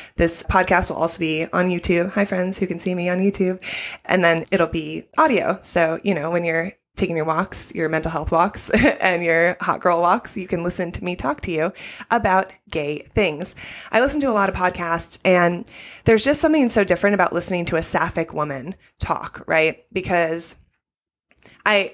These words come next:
there are a lot of podcasts that have kind of a general thing that I, I enjoy, the idea of, like, motivation, inspiration, but heterosexual culture is so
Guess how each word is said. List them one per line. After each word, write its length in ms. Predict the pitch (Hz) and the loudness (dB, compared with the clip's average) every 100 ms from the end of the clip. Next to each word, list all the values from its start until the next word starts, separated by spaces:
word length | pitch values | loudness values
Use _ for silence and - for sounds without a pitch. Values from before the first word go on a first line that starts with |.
| - | 2
there 200 | 208 190 | 2 4
are 260 | 208 185 214 | 2 2 2
a 80 | |
lot 340 | 202 202 240 - | 2 2 0 2
of 260 | 208 196 | 2 2
podcasts 560 | - 185 185 180 185 - | -2 -2 -2 -2 -2 -2
that 140 | 175 | -2
have 220 | 185 190 190 | 0 -2 -2
kind 200 | 226 247 | -4 -2
of 100 | 226 | -2
a 60 | |
general 540 | - 170 170 170 170 - - - - _ _ _ _ | 0 -2 -2 -2 -4 -6 -18 -20 -20 _ _ _ _
thing 180 | - 233 | 0 2
that 140 | 220 - | 2 0
I, 300 | 185 190 - | 0 0 0
I 120 | 190 | -2
enjoy, 680 | 170 175 165 170 170 180 196 | -2 -2 -2 -2 2 4 4
the 100 | 185 | 2
idea 300 | 165 165 160 | 0 0 -2
of, 80 | 160 | -2
like, 120 | 160 | -4
motivation, 680 | 156 156 190 196 190 175 151 | -4 0 2 4 4 2 0
inspiration, 840 | 175 - 165 156 165 165 151 170 - - - | -6 -4 -4 -2 -2 0 -2 -4 -10 -20 -16
but 400 | 202 202 196 - - _ _ _ _ - | 0 2 2 -2 -16 _ _ _ _ -4
heterosexual 800 | 254 294 311 320 247 269 - 254 | 0 2 2 2 0 0 -2 -2
culture 400 | 254 233 240 277 | 0 -2 0 0
is 220 | 247 240 | 0 0
so 460 | - 214 220 233 | 2 4 2 0